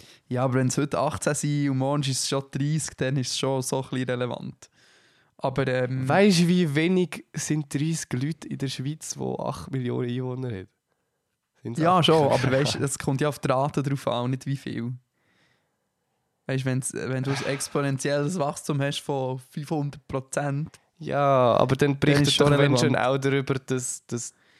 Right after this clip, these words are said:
Speaker 2: die Hälfte
Speaker 1: Ich
Speaker 2: von
Speaker 1: bin
Speaker 2: allen
Speaker 1: so
Speaker 2: infiziert.
Speaker 1: grün.
Speaker 2: Nein, dann, <laughs> nein, dann berichtet doch, wenn schon darüber, dass die Hälfte von den Infizierten mittlerweile wieder komplett gesund ist. So. Das
Speaker 1: Aber
Speaker 2: wird
Speaker 1: ich
Speaker 2: ja
Speaker 1: habe
Speaker 2: nicht
Speaker 1: eine Frage.
Speaker 2: gemacht.
Speaker 1: Matteo, was, was liest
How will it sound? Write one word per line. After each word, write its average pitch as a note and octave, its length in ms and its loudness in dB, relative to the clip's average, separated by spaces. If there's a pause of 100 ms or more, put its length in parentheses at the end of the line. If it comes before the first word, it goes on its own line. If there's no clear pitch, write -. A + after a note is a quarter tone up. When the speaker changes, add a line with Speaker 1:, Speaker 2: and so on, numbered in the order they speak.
(340)
Speaker 2:
die - 40 -10
Hälfte C#3+ 440 6
Speaker 1:
Ich C3+ 60 -4
Speaker 2:
von - 100 6
Speaker 1:
bin G4+ 100 10
Speaker 2:
allen - 120 6
Speaker 1:
so - 80 8
Speaker 2:
infiziert. D4+ 760 6
Speaker 1:
grün. D4 100 -4 (420)
Speaker 2:
Nein, D#3 300 4
dann, D3+ 180 4 (600)
<laughs> - 0 -
nein, C#3 380 2 (240)
dann D3 120 2
berichtet D3 360 0
doch, D3 100 -2
wenn D3 140 0
schon D3+ 100 -2
darüber, C#3+ 220 -2
dass C#3+ 220 -6
die - 100 -12
Hälfte C3+ 380 -4
von C3+ 120 -4
den B2 140 -2
Infizierten C3 540 -6
mittlerweile B2+ 500 -2
wieder A#2+ 140 -4
komplett C3 600 -6
gesund D#3 460 -4
ist. - 280 -10
So. - 140 -14
Das A2+ 120 -20 (720)
Speaker 1:
Aber C3 80 0
Speaker 2:
wird C#3 60 4
Speaker 1:
ich D3+ 60 2
Speaker 2:
ja D3+ 60 6
Speaker 1:
habe D3+ 80 6
Speaker 2:
nicht E3 100 6
Speaker 1:
eine C#3 80 4
Frage. B2+ 200 4
Speaker 2:
gemacht. - 280 -10 (220)
Speaker 1:
Matteo, B2+ 460 2
was, B2 160 -2
was - 160 0
liest D3 200 0